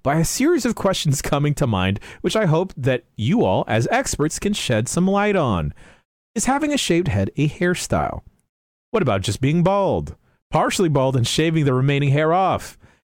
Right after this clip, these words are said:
Do you shave any part of your body, except the palms of your hands and soles of your feet, which are the only skin on the body with no, no hair, fun fact?" And then let it grow back,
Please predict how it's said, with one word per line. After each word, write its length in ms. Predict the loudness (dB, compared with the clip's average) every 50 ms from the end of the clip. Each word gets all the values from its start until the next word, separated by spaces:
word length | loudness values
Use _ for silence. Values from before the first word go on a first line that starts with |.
| _ _
Do 60 | -2 -2
you 40 | -2
shave 500 | 0 0 0 2 2 2 0 0 -2 -4 -14 -20 _ _ -8
any 240 | -4 -2 -2 -2
part 220 | -2 -2 -2 -2 0
of 80 | 0
your 100 | -2 -2
body, 380 | 0 0 0 0 0 0 -2 -2 -6 -20 -20 -8 _
except 280 | -6 -4 -2 -4 -2
the 80 | -4 -6
palms 460 | -6 -6 -4 -2 -2 0 0 0 0
of 80 | 0 -2
your 100 | -2 -4
hands 360 | -2 -4 -2 -2 -2 -4 -4
and 140 | -8 -10 -10
soles 320 | -6 -2 -2 0 0 0
of 80 | -2 -2
your 100 | -2 -4
feet, 320 | -2 -2 -2 -2 -2 -4 -8 -20 -20 -20 -20 -20 _ _
which 200 | -4 -4 -2 0
are 60 | 0
the 140 | 0 0 -2
only 380 | -2 -2 0 0 2 0 0
skin 280 | 0 -2 -2 -2 0 0
on 120 | 2 0 0
the 40 | 0
body 260 | 0 0 0 2 2
with 180 | 0 -2 -2 -2
no, 360 | -2 0 0 2 0 -2 -2 -4 -10 -10 -10 -10 _ _ _
no 220 | -2 0 0 0 0
hair, 360 | 0 0 0 0 2 0 -2
fun 240 | -2 -4 -8 -8 -6
fact?" 360 | -4 -4 -4 -4 -4 -6 -8 -12 -20 -20 -20 -20 _ _ _ _ _ _ _ _
And 260 | -2 0 0 0 0
then 260 | 2 0 0 2 2 2
let 140 | 2 2
it 140 | 2 0 -2
grow 240 | 0 0 0 0 0
back, 520 | -2 -4 0 0 2 2 2 0 -2 -4